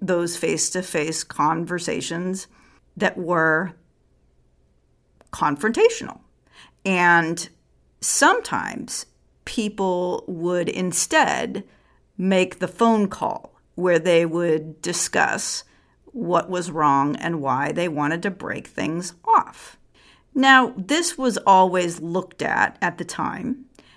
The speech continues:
as being kind of the chicken way to do it, that you didn't have enough guts to do it face to face, and so you made the phone call instead because you weren't really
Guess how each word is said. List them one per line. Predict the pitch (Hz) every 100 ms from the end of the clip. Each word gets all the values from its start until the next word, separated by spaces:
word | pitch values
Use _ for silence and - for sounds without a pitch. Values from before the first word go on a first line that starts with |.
| _ _ _ -
as | 185 170 175 170
being | 147 190 175 170 170 170 165 - -
kind | - 220 226 214
of | 190
the | 165
chicken | 170 - 185 175 147
way | 139 127
to | -
do | - - -
it, | - -
that | - -
you | 196
didn't | 196 247 262
have | 240 220 202
enough | 190 175 170
guts | 160 165 165 -
to | -
do | 170 170 165
it | -
face | - - 180 175 -
to | 175
face, | - 170 147 139 147 - - - -
and | - 180
so | 170 180 160 151 160 -
you | 180 185
made | 175 170 170 170
the | 170
phone | - 160 165
call | - 151 143 143
instead | - 156 151 - 160 - -
because | - 170 165 156 165
you | 185
weren't | 160 185 180 170 170
really | 175 190 180 170 175 175 156